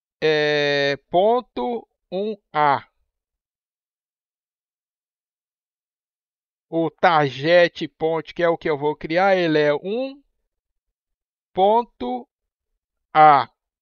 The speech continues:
E o offset é um ponto zero um A. Deixa eu ver o que mais.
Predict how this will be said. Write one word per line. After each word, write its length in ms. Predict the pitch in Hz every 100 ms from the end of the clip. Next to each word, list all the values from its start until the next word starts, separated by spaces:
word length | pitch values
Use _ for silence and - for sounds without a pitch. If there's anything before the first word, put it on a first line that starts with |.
| _ _ _ _ _ _ _ _ _ _ _
E 220 | 156 180 208
o 880 | 202 196 190 180 170 156 147 143 -
offset 880 | 180 214 - - 202 220 233 - - -
é 360 | 160 143 120 - _ _ -
um 300 | 170 208 254 -
ponto 580 | 190 196 208 - 226 277 -
zero 400 | 135 175 196 196
um 300 | 165 180 226 - _
A. 320 | 147 151 127 - _ _ _ _
Deixa 220 | - - 147
eu 60 |
ver 120 | 143
o 40 | 147
que 160 | 151
mais. 920 | 135 147 180 190 196 185 185 185 -